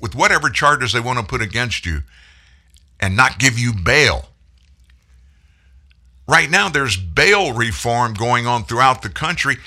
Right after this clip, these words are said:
and these people are being politically persecuted just because they're Trump supporters. That's not okay. Today, it's our sons and daughters.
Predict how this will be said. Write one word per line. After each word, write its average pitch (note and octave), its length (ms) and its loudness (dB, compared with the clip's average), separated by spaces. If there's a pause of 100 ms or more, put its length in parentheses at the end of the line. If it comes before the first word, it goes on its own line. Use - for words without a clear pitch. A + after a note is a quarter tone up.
(140)
and A#2 240 -4
these G#3+ 240 0
people C#3 380 -4
are B2+ 100 0
being C3+ 380 -2
politically B2 680 -6
persecuted B2+ 840 -6
just G3 380 0
because D3+ 560 0 (380)
they're A2 200 0
Trump E3+ 340 -6
supporters. C2+ 760 -6 (340)
That's - 220 -4
not A#2+ 180 -2
okay. F#2+ 480 -8 (2000)
Today, B2 540 2
it's - 180 -4
our F#2 60 0
sons G#2+ 340 -2
and F2+ 120 -4
daughters. G2 480 -2